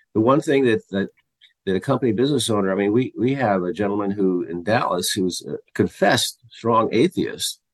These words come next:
and people say, "Why do you have chaplains?" And he goes, "Why wouldn't I have chaplains? I care for my people." This is a resource that cares for your professionally trained resources. And, uh,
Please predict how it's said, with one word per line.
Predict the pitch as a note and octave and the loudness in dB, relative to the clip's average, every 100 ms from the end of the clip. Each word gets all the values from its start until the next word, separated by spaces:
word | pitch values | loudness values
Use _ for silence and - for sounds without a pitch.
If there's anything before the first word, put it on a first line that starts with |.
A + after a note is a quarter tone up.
| _ _ _ _ _ | _ _ _ _ _
and | F#2+ F#2+ | -6 0
people | C3+ A#2+ | 2 2
say, | A2+ A#2 | 2 4
"Why | G#2+ G2+ D3 | 4 4 4
do | D3+ | 4
you | C#3 | 2
have | D3 B2 | 2 0
chaplains?" | E3 F#3 - E2+ E2 - | 2 0 0 -6 -6 -2
And | G#2+ G2 | 0 0
he | |
goes, | G2 A2 G2 | 2 0 0
"Why | G2 C3+ | 4 4
wouldn't | D#3 B2+ F3 G3 | 4 2 0 0
I | A#2+ - | -2 -4
have | E2 C#2+ | -8 -10
chaplains? | - C#2 - C2+ A#1+ - _ B1 - _ | -10 -10 -10 -18 -16 -18 _ -20 -20 _
I | - | -6
care | D#3 F3 D3 | -4 0 -2
for | C3 | 0
my | D3 | -4
people." | D3 E3+ F#3+ D#3 - _ _ _ _ _ | 0 0 2 0 -4 _ _ _ _ _
This | - - | -2 0
is | G3 | 2
a | D3 | 4
resource | C3+ D3 C3+ C3+ B2+ | 2 2 2 0 -2
that | G#2 | -6
cares | - C3+ A#2+ C3 | -6 -2 0 0
for | - | 0
your | A2 A2+ | -2 -2
professionally | - G#2 A2+ - C3+ | -4 -2 -2 -2 -4
trained | B2 G#2 G2 G2+ - _ | -4 -4 -4 -6 -12 _
resources. | - A2 B2 E2+ C#2+ - - - _ _ _ _ _ _ | -2 0 0 -2 -4 -6 -14 -20 _ _ _ _ _ _
And, | D#2+ E2 F2+ E2 | -2 0 0 0
uh, | F2 E2+ | 0 -2